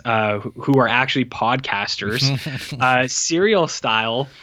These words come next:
Speaker 1: going to the psychiatric asylum to confront Michael Myers for their podcast. Uh, and, like, they're used mostly as exposition. So it's like,
Speaker 2: Sure.
Speaker 1: uh, they're like, "Michael Myers has been in this facility for forty years." Like,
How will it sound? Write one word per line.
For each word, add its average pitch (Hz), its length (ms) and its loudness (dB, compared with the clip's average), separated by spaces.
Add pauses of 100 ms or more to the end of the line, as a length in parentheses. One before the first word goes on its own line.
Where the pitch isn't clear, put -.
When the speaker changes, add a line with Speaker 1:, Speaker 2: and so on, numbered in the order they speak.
(180)
Speaker 1:
going 165 360 4
to 170 360 6
the 143 120 2
psychiatric 139 800 0
asylum 117 580 -6 (260)
to 139 180 2
confront 139 560 2
Michael 123 320 2
Myers 110 420 0
for 131 160 -2
their 113 160 0
podcast. 123 840 -6 (460)
Uh, 127 480 4 (180)
and, 151 280 2
like, 143 300 2 (300)
they're 165 220 2
used 156 460 -2
mostly 135 640 -2
as 113 100 -4
exposition. 113 760 -2
So - 100 0
it's 113 140 2
like, 110 200 6
Speaker 2:
Sure. 78 200 -4 (160)
Speaker 1:
uh, 120 240 2 (120)
they're 139 120 2
like, 135 160 0
"Michael 190 260 4
Myers 147 400 2
has 131 160 -4
been 131 160 -2
in 127 160 -4
this 120 180 -8
facility 113 540 -6
for 110 300 -6
forty 113 320 0
years." 104 280 -2
Like, 131 260 -2